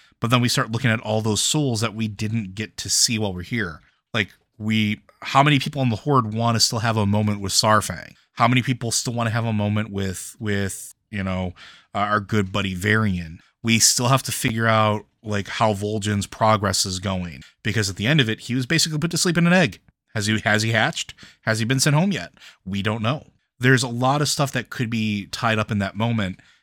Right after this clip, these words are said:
and Anduin might not be ready to go home. Let's say we free him at the end of that encounter. He might not be ready to go home. He is probably the first candidate to have nothing but guilt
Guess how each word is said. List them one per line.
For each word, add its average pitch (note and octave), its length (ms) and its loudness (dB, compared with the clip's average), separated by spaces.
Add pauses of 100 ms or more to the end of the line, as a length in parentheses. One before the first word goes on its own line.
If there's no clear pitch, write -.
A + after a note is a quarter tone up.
(120)
and A2+ 120 -2
Anduin F#3 400 4
might D#3+ 180 4
not C#3+ 140 2
be C3+ 120 2
ready B2+ 240 4
to A#2+ 120 4
go G2+ 200 0
home. F2 440 -4 (320)
Let's E3 260 2
say G#3 120 2
we F3 220 0
free C#3 420 -4
him G2 420 -4
at G#2 140 -6
the A2+ 120 -2
end A#2 120 2
of G#2 120 -2
that A2 120 0
encounter. G2+ 600 -2 (220)
He F3+ 200 -2
might G#3 220 6
not F3+ 140 4
be E3 120 4
ready C3+ 280 2
to A2+ 100 2
go G#2+ 160 0
home. G#2+ 360 -4 (280)
He F3 580 4
is G#2+ 240 -2 (220)
probably C3 260 2
the G2+ 120 -2
first - 500 2
candidate G#2 520 4 (280)
to B2+ 60 0
have B2 280 4
nothing E3+ 440 4
but A#2+ 220 -2
guilt G#2+ 460 0